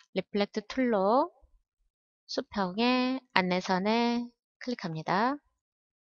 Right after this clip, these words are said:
Alt를 누르고 클릭한 상태에서 호리젠탈을 지정하고 카피를 눌러 복사해줍니다.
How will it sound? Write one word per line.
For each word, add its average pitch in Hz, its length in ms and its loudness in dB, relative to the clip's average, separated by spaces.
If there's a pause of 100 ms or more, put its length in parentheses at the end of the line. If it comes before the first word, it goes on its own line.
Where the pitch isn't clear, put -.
(160)
Alt를 220 480 4
누르고 180 300 2
클릭한 214 420 -2
상태에서 208 800 2 (920)
호리젠탈을 208 600 2
지정하고 180 1080 0 (400)
카피를 240 540 0
눌러 175 720 4
복사해줍니다. 147 1080 -6